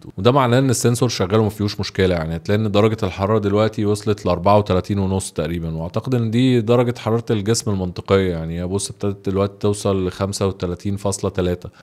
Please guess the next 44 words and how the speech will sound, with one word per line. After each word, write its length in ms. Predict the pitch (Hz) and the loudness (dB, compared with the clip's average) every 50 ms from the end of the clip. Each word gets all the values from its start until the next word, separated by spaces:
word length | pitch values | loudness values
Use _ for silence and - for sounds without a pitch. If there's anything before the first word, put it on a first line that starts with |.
| _ _ | _ _
فطول 280 | - 113 - 135 143 | -8 0 2 4 4
ما 80 | 147 147 | 4 4
أنا 80 | 139 | 4
ماسك 260 | 123 123 117 - 139 - | 4 2 2 0 -2 -4
في 140 | - - | -2 -4
إيدي 400 | 101 104 117 123 117 117 110 98 | 0 0 2 2 2 2 2 2
السنسور 520 | 92 87 - - 110 110 110 - 110 104 87 | 0 0 0 0 0 0 2 2 2 2 2
أو 100 | 85 87 | 0 -4
الحساس 420 | 85 - 90 87 - - 104 - | -4 -6 -8 -8 -4 -4 -4 -4
بتاع 160 | - - 98 | -2 -4 -4
درجة 260 | 90 90 95 104 104 101 | -2 0 -2 -2 -2 -4
الحرارة 260 | - 95 - - 101 110 | -6 -6 -4 -2 -2 -2
الخارجية 680 | 107 - 110 92 87 101 110 113 117 117 117 113 107 | 0 0 -2 -2 2 2 4 4 6 6 6 6 4
هتلاقيها 420 | 101 95 - 92 90 90 101 104 104 | 4 0 -2 -4 0 2 4 2 4
بتزيد 400 | 98 95 85 82 92 101 95 104 | 2 -2 -4 -2 -4 -2 -2 -2
وبتعلى، 480 | 98 - - - 113 120 131 135 135 135 - - - _ _ - | -4 -4 0 4 4 6 6 4 2 0 -6 -20 -20 _ _ -2
وانا 120 | 123 143 | 0 2
عامل 160 | 147 147 139 | 2 2 2
كده 200 | - - 135 131 | 4 6 6 6
علشان 280 | 120 113 107 - - 113 | 6 6 4 4 2 0
التجربه 460 | 110 110 - 92 87 90 95 95 90 | 0 0 -2 -2 -2 0 0 0 0
بس. 280 | 85 80 80 - - 90 | 0 -4 -6 -6 -6 -6
لكن 220 | 101 - - 123 | -4 -2 -2 0
المفروض 400 | 123 120 110 101 - 123 131 131 | 0 0 -2 -2 -2 -4 0 0
ان 160 | 131 120 107 | 0 0 0
السنسور 500 | 101 92 - - 113 117 113 - 117 98 | -4 -4 -2 0 -2 0 0 -2 -4 -2
ده 280 | 87 90 101 104 107 107 | 0 2 4 4 6 4
يبقى 340 | 101 101 104 101 98 104 110 | 4 4 2 2 0 -4 -6
انت 160 | 107 101 110 | -4 -4 -4
مثلًا 260 | 98 104 - - 107 | -4 -4 -4 -2 -4
مخرجه 540 | 98 95 87 - - 87 90 95 95 101 104 | -4 -4 -6 -4 -4 0 0 2 2 2 0
من 140 | 98 95 90 | -2 0 -4
الشباك 680 | 87 - - - 82 80 87 95 104 101 - - - - - - _ _ _ _ - | -4 -4 -6 -6 -6 -4 -2 0 0 0 -2 -6 -20 -20 -20 -20 _ _ _ _ -2
او 140 | 98 107 117 | 2 2 2
مخرجه 520 | 117 110 - - 98 95 101 107 104 107 | 2 0 0 0 0 2 2 2 4 2
بره 280 | 104 98 104 107 110 104 | 2 4 4 4 6 4
الاوضه 380 | 98 - 101 104 107 107 104 101 | 2 2 2 2 4 6 6 4
عشان 280 | 98 95 - 107 98 | 4 2 -2 -4 -4
يقيس 280 | 101 92 101 98 - 104 | -4 -4 -6 -6 -4 -4
لك 80 | 95 | -4
درجه 360 | 92 92 101 101 104 98 95 - | -2 0 2 2 2 2 -2 -4
الحراره 520 | - 87 - - 82 85 90 95 95 95 95 | -8 -10 -8 -6 -4 0 0 2 2 2 0
بره 260 | 87 90 87 90 90 | 0 -2 -2 -2 -2
الاوضه. 360 | 85 62 50 62 67 76 - | -4 -4 -6 -12 -14 -16 -20